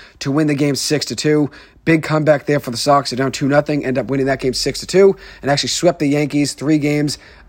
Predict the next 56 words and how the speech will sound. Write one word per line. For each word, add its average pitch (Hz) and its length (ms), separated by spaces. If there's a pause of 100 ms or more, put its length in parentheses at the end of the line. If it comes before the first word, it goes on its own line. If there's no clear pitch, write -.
(160)
this 127 160
past 131 260
weekend. 147 380
I'm 123 80
gonna 117 80
break 131 260
down 127 220
that 127 160
series 135 480 (260)
in 120 100
just 127 220
a 120 60
little 110 180
bit. 170 320 (420)
Next 180 300
up, 180 200
the 135 60
Mets 165 320
were 185 100
down 170 340 (300)
five 196 360
to 180 100
one 180 280
to 147 260
the 131 140
Cardinals 180 560
heading 160 240
into 151 160
the 135 40
bottom 156 280
of 151 100
the 139 80
second 156 380
inning 147 200
on 123 120
Sunday. 185 480 (420)
They 175 100
ended 240 160
up 165 60
losing 202 280
the 185 60
game 185 240
eight 175 140
to 165 80
seven, 170 320
but 139 140
had 143 160
a 139 40
pretty 175 240
good 160 160
comeback 160 360
to - 80
make 143 160
the 143 80
game 127 120
close. 190 400